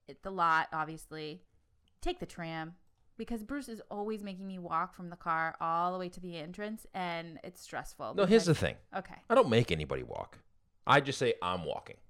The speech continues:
Speaker 1: <sighs>
Speaker 2: And you can come or you cannot come. We'll meet up in there. I mean, it's much easier now with everybody's cell phones and texting and these, all the things we have to communicate. So it's much easier than it used to be, but
Speaker 1: Okay.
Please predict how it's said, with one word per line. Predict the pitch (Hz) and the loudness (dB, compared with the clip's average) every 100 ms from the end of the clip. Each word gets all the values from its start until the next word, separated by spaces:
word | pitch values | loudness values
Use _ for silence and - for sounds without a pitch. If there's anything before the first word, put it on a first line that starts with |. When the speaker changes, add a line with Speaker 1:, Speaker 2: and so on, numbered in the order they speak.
| - | -18
Speaker 1:
<sighs> | 175 - - - _ _ _ | -14 -14 -18 -20 _ _ _
Speaker 2:
And | 101 101 104 | 0 2 2
you | 117 | 0
can | 120 | -2
come | 101 117 131 | 2 2 4
or | 110 | 2
you | 92 | 0
cannot | - 80 62 - | -4 -6 -6 -10
come. | 53 - _ _ _ | -14 -16 _ _ _
We'll | 98 110 | 4 6
meet | 113 | 8
up | 117 127 | 8 8
in | 110 | 4
there. | 113 127 135 | 4 2 0
I | - - _ _ - - 117 | -10 -20 _ _ -20 -6 -2
mean, | |
it's | 113 | 2
much | 135 - | 4 4
easier | 127 98 92 | 4 2 2
now | 110 87 | 4 4
with | 92 | 4
everybody's | 85 82 78 | 2 0 2
cell | 98 95 | 4 4
phones | - 92 92 67 | 2 0 0 -4
and | - | -4
texting | 101 - 92 85 | -2 -2 -4 -6
and | 67 | -6
these, | 65 - _ _ _ _ _ - 98 | -10 -16 _ _ _ _ _ -4 2
all | 92 | 2
the | - | 2
things | 87 80 | -2 -2
we | 82 | -2
have | 82 - | -2 -4
to | |
communicate. | - 87 82 - 67 - _ _ | -6 -4 -4 -4 -8 -10 _ _
So | - 80 | -4 -4
it's | - | 2
much | 104 95 | 0 2
easier | 85 82 | -2 -2
than | 73 | -4
it | 60 | -6
used | 87 - | -8 -6
to | |
be, | 113 | -4
but | 113 73 - - | -2 -2 -4 -14
Speaker 1:
Okay. | 240 - - | -18 -14 -14